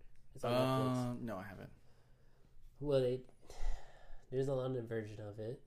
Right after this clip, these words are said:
Speaker 1: which is great.
Speaker 2: Mm-hmm.
Speaker 1: And then they did the U S version of it, kinda like The Office. How there's their U K version,
Speaker 2: Yeah.
Speaker 1: and there's the American version. And they had the U K version kinda in one episode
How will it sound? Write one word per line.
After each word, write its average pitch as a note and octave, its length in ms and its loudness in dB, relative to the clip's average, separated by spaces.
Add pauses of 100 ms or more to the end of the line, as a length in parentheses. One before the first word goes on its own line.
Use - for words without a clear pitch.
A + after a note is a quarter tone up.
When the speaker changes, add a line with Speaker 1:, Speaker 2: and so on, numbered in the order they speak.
(140)
Speaker 1:
which A#2 200 -8
is G#2 240 -10
great. G#2 420 -10 (140)
Speaker 2:
Mm-hmm. B2+ 220 -2 (880)
Speaker 1:
And A2+ 100 -10
then A2 160 -8
they G2+ 160 -10
did G#2 120 -10 (120)
the F#2+ 60 -14 (160)
U G#2+ 200 -10
S A#2+ 120 -10
version G2+ 380 -10
of G2 120 -12
it, F#2 160 -12
kinda A2 160 -8
like G2 100 -12
The G2+ 120 -8
Office. G#2 580 -8
How A2 120 -8
there's G#2 200 -6
their G2 180 -8 (120)
U G#2+ 180 -8
K G#2+ 300 -8
version, G#2+ 300 -6
Speaker 2:
Yeah. A2 160 0
Speaker 1:
and G2+ 80 -8
there's G#2 180 -8
the G#2+ 160 -12
American G#2 380 -12
version. G#2+ 400 -10 (460)
And B2+ 100 0
they B2 60 8
had A#2+ 140 0
the A2+ 60 -2
U A#2 180 6
K B2 240 10
version G#2+ 500 -4
kinda A2 400 -6
in A2+ 120 -4
one A2+ 140 -2
episode C3 500 -4